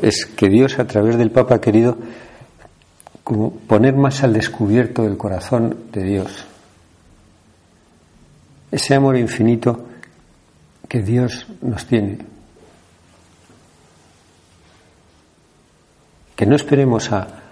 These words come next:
a no se sabe qué circunstancias para, para corresponder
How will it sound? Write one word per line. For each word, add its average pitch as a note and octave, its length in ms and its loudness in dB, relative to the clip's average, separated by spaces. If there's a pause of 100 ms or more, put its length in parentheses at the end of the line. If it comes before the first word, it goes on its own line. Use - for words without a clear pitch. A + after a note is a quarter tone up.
(720)
a G#2+ 80 -6
no A2+ 100 -2
se B2+ 160 -6
sabe C3+ 260 0
qué B2+ 100 -2
circunstancias A2 800 -6
para, F#2+ 400 -6
para G2+ 380 -6
corresponder G2+ 880 -2